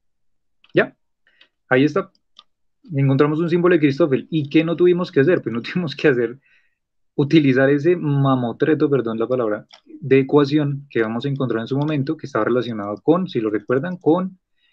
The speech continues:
em, eh, con las componentes de la métrica, que era G, supra mu, nu, por acá un medio, y por acá son paréntesis de derivadas de la métrica, un montonazo de cosas, nos, nos ahorramos todo eso, porque aquí toca hacer sumatorias de un poco de cosas, que lo pueden demostrar, sería interesante igual.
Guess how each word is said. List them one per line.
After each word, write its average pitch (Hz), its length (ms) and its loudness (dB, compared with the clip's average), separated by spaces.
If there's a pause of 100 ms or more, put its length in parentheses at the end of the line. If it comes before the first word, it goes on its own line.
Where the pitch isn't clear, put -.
(160)
em, 104 560 -4 (480)
eh, 107 280 -2
con 131 120 0
las 131 120 2
componentes 127 360 -4
de 151 60 2
la 175 60 0
métrica, 143 380 -6
que - 120 -4
era 117 200 0
G, 156 440 2
supra 117 500 -6
mu, 156 380 -4
nu, 156 400 -4
por 131 120 -4
acá 113 180 -10
un 117 120 -6
medio, 151 400 0
y 151 60 0
por 127 120 -4
acá 110 180 -6
son 117 160 -4
paréntesis 131 380 0
de 131 100 4
derivadas 120 520 2
de 127 80 0
la 127 160 0
métrica, 156 580 -4 (100)
un 143 140 -4
montonazo 180 560 0
de 151 120 0
cosas, 135 280 0
nos, 151 340 -10
nos 135 180 0
ahorramos 139 500 0
todo 196 240 4
eso, 185 200 0 (500)
porque 127 180 -4
aquí 120 60 -4
toca 143 160 4
hacer 151 160 2
sumatorias 135 400 -2
de 139 60 -4
un 135 60 -6
poco 147 180 -2
de 151 80 -4
cosas, 123 300 -4
que 131 100 0
lo 117 80 0
pueden 113 180 -6
demostrar, 139 340 -8
sería 127 200 -6
interesante 117 440 -6
igual. 123 200 -8